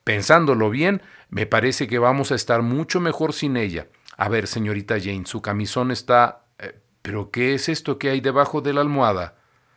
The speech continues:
La señora Brill había sacado un pequeño paquete muy elegante. "Eh, ¿qué es? Eh, dámelo, venga, dámelo".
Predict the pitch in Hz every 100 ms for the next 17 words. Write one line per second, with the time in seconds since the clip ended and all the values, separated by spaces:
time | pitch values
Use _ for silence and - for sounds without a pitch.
0 | _ _ _ _ 117 107 110 107 107 101
1 | 90 107 147 190 127 101 - 104 113 110
2 | 113 107 110 113 110 104 95 120 120 110
3 | 87 87 92 107 117 113 107 - _ _
4 | - - 403 - 202 196 220 - - _
5 | 156 151 190 196 170 139 190 208 156 147
6 | 202 202 165 104